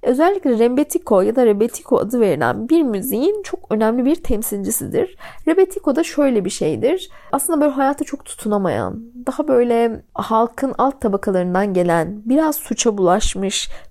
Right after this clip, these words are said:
biraz böyle kafası güzel insanların hafif böyle toplumsal normlara,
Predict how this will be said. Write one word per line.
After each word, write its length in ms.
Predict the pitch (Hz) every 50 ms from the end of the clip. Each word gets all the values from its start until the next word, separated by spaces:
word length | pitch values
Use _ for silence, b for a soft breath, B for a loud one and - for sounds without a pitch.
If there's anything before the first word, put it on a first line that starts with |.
| - -
biraz 340 | 403 392 339 285 262 254
böyle 200 | 233 226 208 202
kafası 380 | 233 - 269 - 269 254 - 262
güzel 380 | 226 233 202 214 220 240 226 -
insanların 880 | - 185 185 - - - 147 117 160 143 80 73 - 117 196 247 294 - B B B B
hafif 460 | B - 311 311 - 381 370 370 - -
böyle 480 | 277 247 247 247 247 247 247 247 254
toplumsal 580 | 254 247 - - 233 233 240 - 254 247 247 247
normlara, 920 | 240 226 220 214 214 214 214 208 208 202 196 180 175 165 143 117 107 -